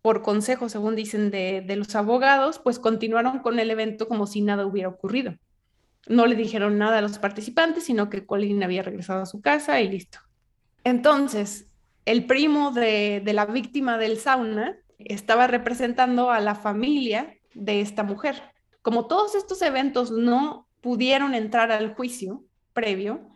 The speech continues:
estaban intentando hacer una nueva acusación donde pudieran sacar a la luz todas las cosas que sucedieron.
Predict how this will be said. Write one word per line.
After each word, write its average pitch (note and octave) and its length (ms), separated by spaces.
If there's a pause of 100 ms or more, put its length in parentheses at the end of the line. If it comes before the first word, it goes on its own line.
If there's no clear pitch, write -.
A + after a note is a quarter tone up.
(140)
estaban A#3 460
intentando A#3+ 720
hacer G#3+ 640
una A#3 200
nueva A#3 280
acusación A3 720
donde G#3+ 220
pudieran G#3+ 440
sacar A#3 280
a G#3+ 100
la F#3+ 80
luz G3+ 260
todas G3 280
las F3+ 160
cosas F3+ 300
que F#3 100
sucedieron. G3+ 640